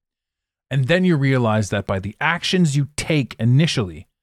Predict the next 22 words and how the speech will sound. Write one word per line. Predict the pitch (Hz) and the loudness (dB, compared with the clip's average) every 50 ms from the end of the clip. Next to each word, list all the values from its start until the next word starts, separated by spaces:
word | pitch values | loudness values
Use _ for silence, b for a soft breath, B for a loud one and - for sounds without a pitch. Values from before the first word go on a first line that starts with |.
| _ _ _ _ _ _ _ _ _ _ _ _ _ _ _ _ _ _ _ _ _ _ | _ _ _ _ _ _ _ _ _ _ _ _ _ _ _ _ _ _ _ _ _ _
things | - 135 127 120 107 | -4 -4 -2 -2 -2
change. | - - - 117 90 80 73 - - - - | -4 -4 -4 -4 -4 -4 -8 -12 -10 -8 -6
Your | 92 95 | -4 -4
observations | 101 95 92 90 127 131 120 - - 101 | -4 -4 -4 -2 -2 -2 0 0 -2 -4
change. | - - 95 87 80 76 - - | -4 -4 -6 -6 -6 -8 -6 -4
Your, | 117 120 - _ _ - | -6 -6 -6 _ _ -10
your | 113 104 92 | -8 -8 -8
quote-unquote | - - 143 135 123 113 107 - 127 117 104 - | -6 -4 -2 0 0 0 -2 -2 -4 -4 -4 -4
luck | 113 120 110 - _ | -4 -4 -6 -6 _
changes. | - - 101 95 101 - - - _ _ _ _ _ _ _ _ _ _ _ _ _ _ _ _ _ _ _ _ _ _ _ _ _ - | -8 -8 -6 -6 -6 -10 -14 -20 _ _ _ _ _ _ _ _ _ _ _ _ _ _ _ _ _ _ _ _ _ _ _ _ _ -6
Your | 135 131 120 | -4 -2 -2
ability | 120 127 156 156 143 135 123 | 0 2 2 2 2 2 0
to | - 123 | 0 -2
decipher | 110 104 - - 143 131 - 120 110 | -2 -2 -2 0 0 0 0 -2 -4
things | 95 101 110 104 95 - | -4 -2 -4 -4 -4 -6
changes. | - - 131 120 104 92 87 80 76 - _ _ _ _ _ _ _ _ _ _ _ _ _ - | -6 -6 -4 -4 -4 -6 -8 -12 -16 -20 _ _ _ _ _ _ _ _ _ _ _ _ _ -6
Your | 131 143 143 | -4 -4 -2
ability | 139 151 151 147 135 | 0 0 0 0 -2
to | 131 | -2
gain | 127 117 156 156 170 180 175 160 | -4 -4 -2 -2 0 0 0 -2
things | 143 139 127 117 - | -2 -4 -4 -6 -6
changes. | - - 113 101 98 90 73 - - - | -6 -6 -4 -4 -6 -8 -10 -14 -14 -16